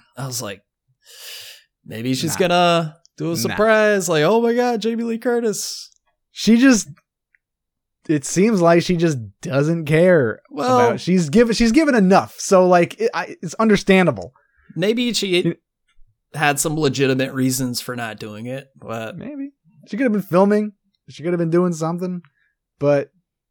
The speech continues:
Speaker 2: I, uh, it's, but we met John Carpenter, so I don't give a shit about anything <laughs> else.
Speaker 1: Yeah. And if you ask me, I mean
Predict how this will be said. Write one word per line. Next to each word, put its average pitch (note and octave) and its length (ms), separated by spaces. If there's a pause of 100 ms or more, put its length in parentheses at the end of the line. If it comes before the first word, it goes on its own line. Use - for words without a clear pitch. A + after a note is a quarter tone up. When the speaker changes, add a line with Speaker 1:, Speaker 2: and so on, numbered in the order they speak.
(200)
Speaker 2:
I, F3+ 180
uh, F3 180
it's, E3 340 (180)
but D#3+ 160
we E3 240 (320)
met D#3 200
John C#3+ 200
Carpenter, F#2+ 360
so B2+ 120
I C3 80
don't C3 220 (160)
give C3+ 100
a A#2+ 60
shit C3 180
about A#2+ 180
anything A#2+ 280
<laughs> - 0
else. - 440 (480)
Speaker 1:
Yeah. C3 420 (1200)
And B2+ 140
if C3 160
you C3 60
ask F#3 280
me, A3 380
I D3 80
mean C3+ 460